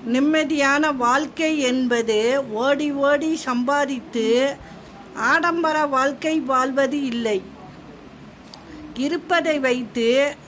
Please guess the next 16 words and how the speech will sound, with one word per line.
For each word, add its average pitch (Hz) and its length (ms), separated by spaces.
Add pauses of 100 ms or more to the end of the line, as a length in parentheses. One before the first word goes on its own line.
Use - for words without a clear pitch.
(300)
நோய் 285 280
நொடி 311 320
இல்லாமல் 269 720
வாழ்வதுதான். 240 1000 (500)
பாம்பு 311 540
எத்தனை 294 500
முறை 294 520
தோலை 277 360
உரித்தாலும் 240 960 (340)
அது 247 280
பாம்புதான். 254 920 (480)
உங்கள் 294 400
வாழ்க்கையிலும் 320 840
ஒரு 262 240
சிலர் 294 360
அப்படிதான் 277 720